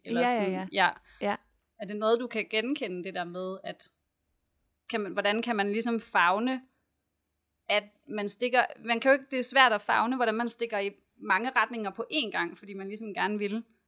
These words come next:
Speaker 2: Det
Speaker 1: hele.
Speaker 2: mm.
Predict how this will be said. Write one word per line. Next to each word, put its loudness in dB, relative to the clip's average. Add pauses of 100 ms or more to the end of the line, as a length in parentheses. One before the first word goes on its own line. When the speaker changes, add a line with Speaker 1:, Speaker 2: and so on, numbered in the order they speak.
(1080)
Speaker 2:
Det -8
Speaker 1:
hele. 2 (140)
Speaker 2:
mm. -4